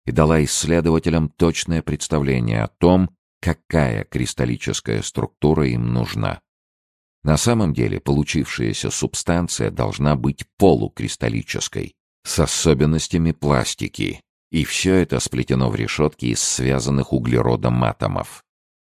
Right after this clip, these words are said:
Оставалось только создать это вещество. Расчёты показали, какие элементы потребуются и каким должно быть их пространственное расположение. Но только как заставить атомы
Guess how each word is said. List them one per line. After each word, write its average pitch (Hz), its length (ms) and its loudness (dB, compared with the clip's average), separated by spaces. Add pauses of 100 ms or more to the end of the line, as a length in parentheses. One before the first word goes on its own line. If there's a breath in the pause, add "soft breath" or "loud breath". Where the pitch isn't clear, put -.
(340)
Оставалось 101 480 4
только 85 300 2
создать 76 640 0
это 57 220 -4
вещество. 52 800 -6 (560)
Расчёты 76 500 2
показали, 64 580 0
какие 62 540 -2
элементы 57 480 -2
потребуются 76 800 2
и 57 80 -2
каким 67 440 -2
должно 67 440 2
быть 76 180 0
их - 160 -4
пространственное 60 1040 -2
расположение. 53 880 -4 (720)
Но - 120 4
только 107 320 2
как 78 340 0
заставить 57 640 -4
атомы 58 500 0